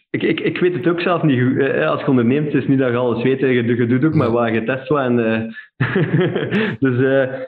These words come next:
Speaker 1: ik, eh, ik ben zelf nog aan, aan het ontdekken van hoe dat we het za-, zouden moeten doen. Maar ik, wat ik wel doe, is nu... Ik, ik probeer wel iets meer, ehm, als i-, als, als iemand iets goed doet... Ik, ik vroeger ging daarover en dan,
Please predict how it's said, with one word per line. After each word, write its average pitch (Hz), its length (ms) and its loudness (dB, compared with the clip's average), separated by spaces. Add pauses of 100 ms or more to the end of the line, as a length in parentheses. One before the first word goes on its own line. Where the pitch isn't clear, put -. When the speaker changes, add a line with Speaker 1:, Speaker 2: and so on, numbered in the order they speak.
Speaker 1:
ik, 156 180 -4
eh, 147 280 2
ik 135 80 0
ben 135 160 0
zelf 160 200 0
nog 170 180 2
aan, 147 220 -4
aan 139 80 0
het 139 100 -2
ontdekken 147 380 0
van 139 180 0
hoe 143 100 2
dat 135 120 2
we 131 60 2
het 127 100 -4
za-, - 220 -4
zouden 127 300 2
moeten 147 240 2
doen. 160 440 -2
Maar 139 180 0
ik, - 300 -4
wat 139 220 0
ik 139 80 -4
wel 165 180 0
doe, 196 140 4
is 175 80 4
nu... 175 300 4
Ik, 143 180 0
ik - 160 -2
probeer 135 280 2
wel 165 340 0
iets 165 120 0
meer, 156 480 2
ehm, 127 400 0 (880)
als 127 160 -4
i-, 147 160 2
als, 143 200 0
als 135 120 0
iemand 143 220 2
iets 127 160 0
goed 165 120 0
doet... 180 220 4
Ik, - 160 0
ik 131 120 -2
vroeger 160 220 2
ging 156 180 2
daarover 151 400 2
en 131 120 4
dan, 127 180 2